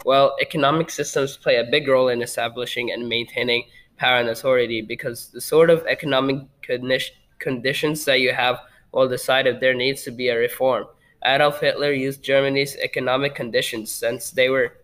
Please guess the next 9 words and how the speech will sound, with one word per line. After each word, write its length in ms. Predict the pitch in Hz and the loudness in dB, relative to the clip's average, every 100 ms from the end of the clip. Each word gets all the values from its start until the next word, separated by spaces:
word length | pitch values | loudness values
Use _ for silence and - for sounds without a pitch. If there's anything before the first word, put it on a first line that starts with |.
| - | -14
in 80 | 120 | -14
poverty, 640 | - 147 131 120 110 110 - _ _ _ _ _ | -2 2 2 0 -4 -6 -10 _ _ _ _ _
to 100 | 143 | -4
gain 360 | 135 131 131 127 | -2 0 -2 -4
support 440 | 139 - 139 135 | -10 -2 0 0
through 300 | - 135 131 | 0 -4 -4
promises 540 | 131 131 131 135 135 139 | -2 -2 -2 -6 -8 -8
of 160 | 120 | -6
repil-, 420 | 131 127 143 131 | -6 -6 -4 -4